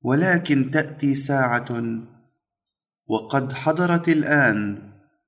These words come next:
فيها العباد الصادقون يعبدون الآب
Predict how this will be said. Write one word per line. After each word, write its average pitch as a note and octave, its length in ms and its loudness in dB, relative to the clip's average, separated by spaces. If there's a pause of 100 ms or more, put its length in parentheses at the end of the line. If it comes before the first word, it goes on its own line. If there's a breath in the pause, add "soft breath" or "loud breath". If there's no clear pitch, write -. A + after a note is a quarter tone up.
(280)
فيها F3 420 0
العباد C#3 640 2
الصادقون B2 1200 0 (480 loud breath)
يعبدون A#2+ 680 0
الآب B2+ 540 4